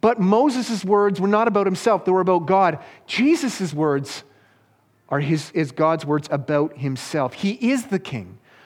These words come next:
who has all the authority in heaven and earth. God himself taking on a human body and a human soul. He came to defeat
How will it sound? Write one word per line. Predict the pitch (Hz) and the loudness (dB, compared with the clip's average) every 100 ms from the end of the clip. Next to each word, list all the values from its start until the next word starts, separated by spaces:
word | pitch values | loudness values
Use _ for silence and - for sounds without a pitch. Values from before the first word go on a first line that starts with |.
| - | -4
who | 160 | 0
has | 151 - | 0 2
all | 185 208 226 | 0 2 2
the | 214 | 0
authority | 196 202 190 165 139 | -2 0 0 2 0
in | 135 | -2
heaven | 147 156 175 156 | -2 -2 -2 -2
and | 147 | -4
earth. | 151 131 110 - - - - _ _ - | -4 -6 -6 -14 -20 -20 -20 _ _ -2
God | 185 214 214 | 0 2 2
himself | 196 170 185 147 - | -2 -2 -2 -2 -2
taking | 180 175 180 | -4 -4 -4
on | 160 | -4
a | 147 | -4
human | 135 - 208 220 214 | -8 -6 -2 0 0
body | 180 156 151 143 147 - _ - | 2 2 0 -4 -8 -20 _ -6
and | 143 | -4
a | |
human | 131 202 190 160 | -4 -4 -2 -2
soul. | - 147 131 110 117 _ _ _ _ _ _ _ _ - | -6 -6 -6 -8 -18 _ _ _ _ _ _ _ _ -4
He | 202 240 | 0 2
came | 208 196 165 151 160 _ _ | 2 0 0 -4 -8 _ _
to | - 170 | -4 -2
defeat | - 139 - - 202 220 - | -2 -4 -6 -6 -4 -4 -8